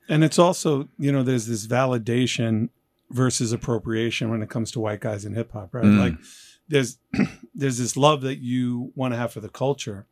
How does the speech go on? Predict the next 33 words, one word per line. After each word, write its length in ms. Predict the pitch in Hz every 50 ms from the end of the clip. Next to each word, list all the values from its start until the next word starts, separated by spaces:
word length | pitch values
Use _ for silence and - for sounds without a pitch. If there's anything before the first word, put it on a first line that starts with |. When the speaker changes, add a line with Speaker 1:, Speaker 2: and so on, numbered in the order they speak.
| _ _ _ _ _ _ _ _ _ _
Speaker 1:
but 100 | - 131
you 80 | 127 127
want 300 | 131 131 131 127 117 - _ _ _
the 100 | - 120
culture 320 | - - 127 117 - -
to 80 | 110 110
love 220 | 107 110 104 104
you 80 | 110 95
back, 360 | 98 110 117 110 92 - -
right? 240 | 110 110 113 123 - - _ - - _ _ _
And 80 | - 117
there's 140 | 120 107 107
very 340 | 120 139 147 156 160 147
few 640 | 131 - - 131 127 127 127 123 123 120 117 147 - _ _ _ _ _ _ _ _ _
people 640 | - - 139 135 127 - 127 117 117 120 135 - _ _ _ _ _ _ _ _ -
who 100 | - 143 131
are 100 | 117 110
white 380 | 107 110 117 123 107 95 - - _ _ _ _ _ _ _ _ _ _ _ _
who 600 | - - 135 131 127 123 123 120 120 117 120 131 - _ _ _ _ _
can 360 | - - 135 127 120 120 127 139
get 240 | - 135 139 139
love 220 | 131 135 131 127 -
from 140 | - 127 123
the 60 | 117
black 260 | 110 123 120 113 110
community 460 | - 120 120 123 123 120 113 120 113
because 320 | 113 120 117 - 127 110 110
of 80 | 107
a 40 | 110
level 300 | 110 117 117 110 110 110
of 80 | 110 110
authenticity, 760 | 117 110 98 - 113 107 95 - 113 107 - - - - - 127
right? 260 | 107 107 117 117